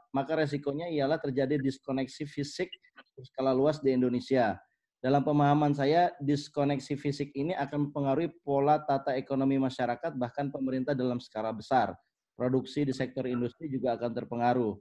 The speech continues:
utamanya manufaktur. Dengan demikian, ketahanan nasional akan mengalami gangguan signifikan." Pertanyaan saya, bagaimana penyediaan regulasi dari pemerintah yang digulirkan kepada masyarakat menjadi efektif, sehingga kita aman dari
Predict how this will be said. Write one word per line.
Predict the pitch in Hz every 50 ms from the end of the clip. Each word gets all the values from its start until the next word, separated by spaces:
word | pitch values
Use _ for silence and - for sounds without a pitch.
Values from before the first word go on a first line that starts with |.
| _ _ _ _
utamanya | 117 - 120 117 120 123 123 135 139 139
manufaktur. | 131 127 127 123 - 131 123 - - - 135 113 101 92 85 _ _ _ _ _ _ _ _ _ _
Dengan | 127 131 139 143
demikian, | 147 147 147 147 147 160 170 170
ketahanan | 165 156 131 139 139 143 139 147 147
nasional | 143 139 - - 143 156 160 147
akan | 139 135 135 139 139
mengalami | 135 135 135 135 147 143
gangguan | 139 135 135 127 127 127 135 135
signifikan." | 131 135 131 131 127 127 127 123 127 113 110 107
Pertanyaan | - 110 - 127 131 139 139 143 139
saya, | - 139 143 160 175 185 - - - _ _ _ _ _
bagaimana | - 135 131 127 147 147 147 147 147 160 180 185 - - _
penyediaan | - 175 165 165 160 160 156 156 160 156 151 143 147 156 151 - 156 151 147
regulasi | 147 143 135 139 147 143 139 135 143 170 151
dari | 156 147 147
pemerintah | 147 151 139 139 135 131 131 120 117 104 _ 131 151 180 202 -
yang | 156 147 143
digulirkan | 139 131 117 131 131 135 131 - 139 135
kepada | - - 131 127 127
masyarakat | 127 123 123 - 120 120 - 147 156
menjadi | _ 143 135 123 131 120 - 110
efektif, | 117 _ 107 98 _ _ _ 170 180 _ _ _ _ _ _ _
sehingga | _ _ - 135 139 147 170
kita | 156 - 156 - 143 -
aman | 135 139 143 156 156
dari | 143 135 135 139